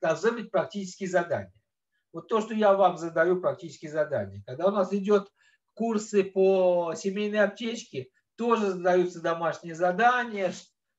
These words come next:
раздаются рецепты и так далее. И при этом задания должны быть легко выполняемы, как я сказал, не требовать специального образования. То есть, когда вы учите своих людей, вы должны знать,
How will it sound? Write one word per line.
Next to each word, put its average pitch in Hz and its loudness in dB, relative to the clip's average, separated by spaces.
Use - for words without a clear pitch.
раздаются 165 2
рецепты 190 0
и - -2
так 175 0
далее. - -8
И 226 0
при 214 -2
этом 320 -2
задания 202 6
должны 185 2
быть 214 -6
легко 190 0
выполняемы, 202 2
как 262 -16
я 240 -6
сказал, 240 -4
не 190 2
требовать 202 0
специального 185 0
образования. 143 -4
То 185 -4
есть, 180 -4
когда 208 4
вы 214 4
учите 214 -2
своих 196 0
людей, 190 0
вы 202 0
должны 185 4
знать, 160 -6